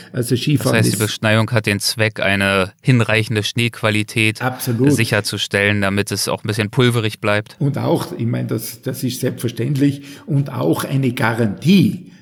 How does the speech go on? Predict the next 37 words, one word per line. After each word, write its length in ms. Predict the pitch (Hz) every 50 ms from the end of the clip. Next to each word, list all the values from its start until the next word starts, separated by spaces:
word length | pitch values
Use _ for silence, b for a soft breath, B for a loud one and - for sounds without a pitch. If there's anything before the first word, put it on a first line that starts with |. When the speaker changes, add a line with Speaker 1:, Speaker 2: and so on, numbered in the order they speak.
| B B B
Speaker 1:
gell, 280 | - 117 127 139 143 -
eine 220 | - - 123 117 117
Garantie, 600 | 117 - 113 117 117 127 123 - 135 139 156 156
dass 200 | 151 131 110 -
du 140 | - 113 104
heute 260 | 117 123 123 127 131
eine 240 | 117 113 113 107 107
Wintersaison 880 | 131 143 139 147 147 117 - 127 123 107 - 117 117 135 127 110 B B B B B B
von 160 | - - 120 117
November 480 | 104 107 - - 113 110 120 120 110
bis 240 | 107 - 110 101 -
in 160 | 120 117 110
April 520 | 113 107 110 - 117 117 117 117 104 - B B B B B -
machen 400 | 131 135 147 - - 131 120 -
kannst, 360 | - 90 - 120 - - - _ _
gell. 340 | - 120 - 143 160 117 104 B B B -
Mhm. 60 | 123
Und 300 | 120 127 123 123 - -
heute 580 | 117 123 151 165 160 165 160 147 139 127 117 127 B B B B
mit 220 | - 123 123 123 -
den 100 | 120 110
ganzen 380 | - 123 127 123 123 - 120
Investitionen 1200 | 120 117 117 113 117 117 - - 120 117 - - 127 143 156 165 160 156 151 135 123 120 120 120
und 300 | - - - 123 123 120
mit 180 | 117 117 - -
der, 320 | 110 - - - - - -
alles, 380 | - 117 131 139 139 123 - -
was 200 | 135 127 127 -
heute 280 | 117 123 - - -
eben 260 | - - 123 123 131 131
ein 340 | 120 120 123 131 120 117 B B B B B B _
Tourismusort, 1000 | - 135 117 120 156 - - - 139 120 113 - - 120 120 135 139 120 120 - -
äh, 20 |
auch 520 | - 135 - - - - 139 131 123 - 117
hat, 280 | 151 156 160 - -
an 140 | 123 110 120
Infrastruktur, 1080 | 147 160 160 180 180 180 160 139 120 - - 123 123 - - 135 131 139 160 151 123